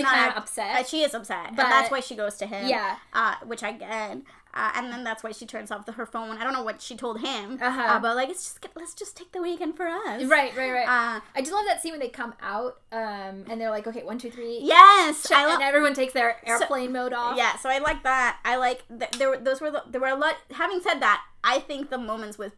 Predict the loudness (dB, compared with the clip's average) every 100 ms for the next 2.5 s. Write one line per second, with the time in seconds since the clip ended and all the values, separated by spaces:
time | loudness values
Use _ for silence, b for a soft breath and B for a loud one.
0 | _ -12 -10 -12 -10 -12 -10 -10 -10 -12
1 | -12 -12 -14 -12 -8 -8 -8 -8 -8 -8
2 | -14 -14 -12 -10